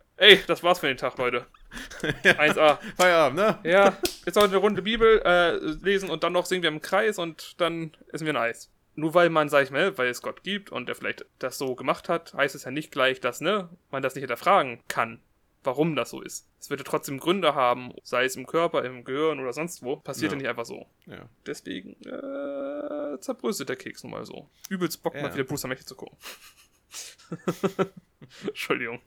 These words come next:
Speaker 1: Ich war
Speaker 2: Sieben! Ja. Ah!
Speaker 1: Ach,
Speaker 2: Ja.
Speaker 1: so ein guter Film. Ich hab den locker fünfzehn Mal geguckt oder so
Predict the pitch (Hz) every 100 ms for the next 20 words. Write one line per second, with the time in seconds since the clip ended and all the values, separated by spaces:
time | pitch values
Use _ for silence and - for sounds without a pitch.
0 | - - 160 175 190 - 170 311 311 214
1 | 147 _ _ _ _ _ - 135 - -
2 | 214 285 640 - - - - - 104 -
3 | 127 117 - 117 _ - _ - 139 139
4 | 131 131 139 - 123 117 _ - 175 -
5 | 202 185 185 180 180 180 170 165 165 165